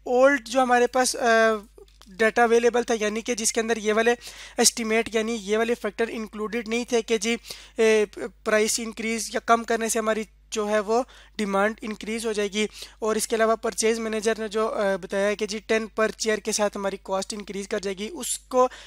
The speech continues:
छोड़ के उसके अलावा जो पुराना डेटा में अवेलेबल है यानी कि ओल्ड डेटा, उसके ऊपर हमने क्या करना है, सबसे पहले एस्टिमेट करना है कि हमारी जो है वो, अ, प्रॉफिट कितना आ रहा है। तो प्रॉफिट के लिए हमने जिस तरह यहाँ पे देखा था कि कंट्रीब्यूशन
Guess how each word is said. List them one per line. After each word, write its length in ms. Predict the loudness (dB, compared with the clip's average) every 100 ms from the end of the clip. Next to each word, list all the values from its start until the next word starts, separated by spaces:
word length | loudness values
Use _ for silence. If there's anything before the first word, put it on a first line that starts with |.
| -8 0
छोड़ 260 | 4 4
के 240 | 4 2 2 -4 -6
उसके 220 | -4 0
अलावा 300 | 6 6 6
जो 140 | 2 -2
पुराना 360 | 2 4 4
डेटा 320 | 2 2 2
में 120 | 0 0
अवेलेबल 500 | 0 0 0 0 0
है 100 | 0
यानी 260 | -2 -4
कि 220 | 2 2 2 -12 -8
ओल्ड 280 | 4 6 6
डेटा, 300 | 0 4 2
उसके 380 | 2 -4 -4 -6
ऊपर 300 | -8 -4 -4
हमने 360 | -4 -6 -6 -2
क्या 200 | -2 0
करना 240 | -4 -4
है, 60 | -4
सबसे 260 | -6 -10
पहले 200 | -8 -4
एस्टिमेट 480 | -4 -6 -6 -4 -2
करना 260 | -2 -2 -4
है 140 | -4
कि 140 | -6
हमारी 380 | -8 -4 -4 -4
जो 160 | -6 -6
है 120 | -6
वो, 200 | -2 -2
अ, 60 | -2 -14 -16 -18 -2 0 4 2 0 -4 -4
प्रॉफिट 320 | -2 -2 -6
कितना 300 | -12 -6 0
आ 80 | 2
रहा 60 | 0
है। 60 |
तो 100 | -2
प्रॉफिट 380 | -4 -6 -6 -6
के 100 | -6
लिए 140 | -2
हमने 340 | -2 -2 -2 -4 -8 -10 -6
जिस 120 | 0
तरह 120 | 0
यहाँ 300 | 0 -2 -2
पे 80 | -4
देखा 280 | -4 -2 -2
था 100 | -2
कि 180 | -4 -6
कंट्रीब्यूशन 840 | -4 -8 -6 -10 -6 -2 0 0